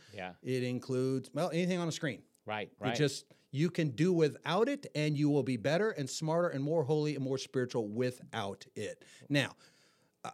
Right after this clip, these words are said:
Speaker 2: I, I'm gonna tell you, it's especially important for young kids
Speaker 1: Hmm.
Speaker 2: 'cause that's when their brain is growing. That's where they're being substantially discipled, and that discipleship will s-,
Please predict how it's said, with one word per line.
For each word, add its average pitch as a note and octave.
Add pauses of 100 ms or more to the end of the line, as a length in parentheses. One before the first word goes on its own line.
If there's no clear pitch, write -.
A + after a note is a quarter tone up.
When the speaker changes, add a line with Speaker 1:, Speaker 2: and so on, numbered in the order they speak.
Speaker 2:
I, B2 (240)
I'm C3
gonna B2
tell G#3+
you, C#3+ (540)
it's D3
especially G3
important E3+
for E3
young C3+
kids - (300)
Speaker 1:
Hmm. A2+
Speaker 2:
'cause F#2+
that's B2+
when A#2+
their B2
brain A#2
is G#2
growing. D3+ (220)
That's B2
where A#2+
they're A#2
being A#2
substantially C3
discipled, C3+ (260)
and A2
that B2
discipleship A#2+
will A2
s-, -